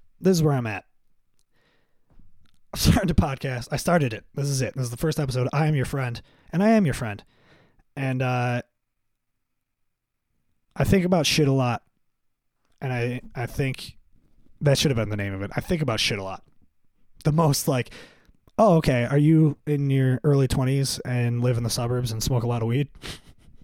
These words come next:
This is the podcast for you. Um, that's, that's my demographic here. Uh, oh man, if I ever, like, actually smoke weed on this podcast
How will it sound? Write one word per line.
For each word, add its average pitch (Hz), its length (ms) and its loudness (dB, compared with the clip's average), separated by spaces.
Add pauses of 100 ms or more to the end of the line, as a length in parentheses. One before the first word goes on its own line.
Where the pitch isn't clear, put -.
(160)
This 165 200 2
is 156 80 -2
the 151 100 0
podcast 151 540 2 (240)
for 143 120 0
you. 98 260 0 (480)
Um, 104 360 -2 (120)
that's, 120 360 0
that's 120 260 0
my 117 120 0
demographic 101 560 -4
here. 98 260 -6 (540)
Uh, 107 480 -2 (280)
oh 131 180 2
man, 110 260 0
if 92 100 -4
I 135 120 -2
ever, 131 280 0
like, 117 220 -4
actually 113 320 -4
smoke 120 280 -4
weed 123 140 -2
on 123 100 -4
this 123 140 -4
podcast 127 540 -6